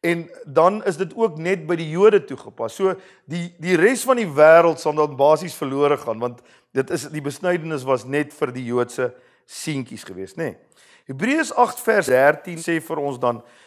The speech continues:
as ons oorgaan na 'n nuwe verbond, en ons weet die nuwe verbond is Jesus Christus ons Here, gaan die oue tot niet. So enige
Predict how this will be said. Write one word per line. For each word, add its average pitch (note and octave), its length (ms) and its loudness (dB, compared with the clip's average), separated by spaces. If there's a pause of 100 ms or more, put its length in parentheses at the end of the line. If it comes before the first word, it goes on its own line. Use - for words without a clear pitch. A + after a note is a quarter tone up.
(240)
as B3 200 2
ons D4+ 240 -6
oorgaan A3+ 440 6
na F3+ 160 6
'n D3+ 80 0
nuwe E3 240 2
verbond, A#2+ 560 -4
en C3 140 -10
ons B2 160 -10
weet D3+ 200 -4
die D3 100 -10
nuwe C#3+ 260 -8
verbond C3 480 -4
is - 120 -10
Jesus A#2 360 -14
Christus - 460 -8
ons A#2 200 -14
Here, G#2+ 340 -4 (340)
gaan C#3 260 -2
die C#3+ 180 -8
oue D3+ 260 -2
tot C3 220 -8
niet. A2+ 340 -16 (300)
So F3 300 -4
enige C4 360 -4